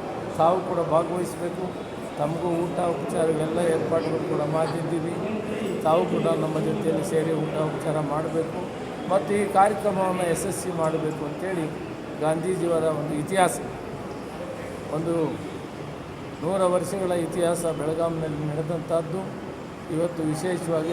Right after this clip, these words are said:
ನಮ್ಮ ಸುದೈವ ಕರ್ನಾಟಕದವರೇ ಈ ರಾಷ್ಟ್ರದ ರಾಷ್ಟ್ರೀಯ ಕಾಂಗ್ರೆಸ್ಸಿನ ಏನು ಅವತ್ತು ಗಾಂಧೀಜಿಯವರು,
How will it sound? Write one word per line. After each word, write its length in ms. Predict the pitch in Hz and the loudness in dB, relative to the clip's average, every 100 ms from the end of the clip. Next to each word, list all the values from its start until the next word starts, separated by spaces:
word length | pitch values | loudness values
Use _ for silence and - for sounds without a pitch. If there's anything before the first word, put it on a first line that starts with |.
| 151 | 0
ನಮ್ಮ 180 | 151 175 165 139 - - - | 0 2 2 2 -4 -6 -6
ಸುದೈವ 340 | - 170 196 165 123 - - - - - - - | -4 0 2 2 0 -6 -6 -6 -8 -8 -8 -4
ಕರ್ನಾಟಕದವರೇ 800 | 151 175 214 220 226 196 190 185 170 151 - - 143 | -2 8 8 8 4 0 2 4 4 2 -4 -6 0
ಈ 80 | 143 | 4
ರಾಷ್ಟ್ರದ 360 | 180 - 180 156 | 4 4 0 2
ರಾಷ್ಟ್ರೀಯ 360 | 156 156 - 160 - | 0 0 -2 -2 0
ಕಾಂಗ್ರೆಸ್ಸಿನ 540 | 147 151 160 - 147 147 - - - - - 147 | 0 2 0 0 -2 -2 -4 -6 -8 -8 -4 0
ಏನು 140 | 175 165 | 2 4
ಅವತ್ತು 460 | 156 180 - - 170 147 - - - - 131 | 4 2 0 0 0 0 -4 -8 -8 -4 2
ಗಾಂಧೀಜಿಯವರು, 680 | 160 170 208 - 185 180 | 2 2 -2 0 0 0